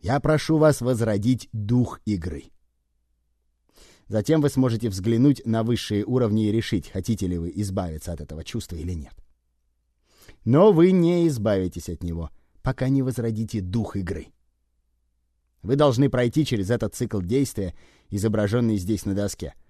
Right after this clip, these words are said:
пройдя через область, которую я обозначил цифрой один. Хотя бы через диапазон от А до Б. Пока вы не сможете, по крайней мере, познать ощущение духа игры.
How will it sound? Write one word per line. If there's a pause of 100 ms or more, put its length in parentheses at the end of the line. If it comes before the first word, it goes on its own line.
(200)
пройдя
через
область,
которую
я
обозначил
цифрой
один. (440)
Хотя
бы
через
диапазон (220)
от (100)
А (140)
до
Б. (1300)
Пока
вы
не
сможете,
по
крайней
мере,
познать
ощущение
духа
игры.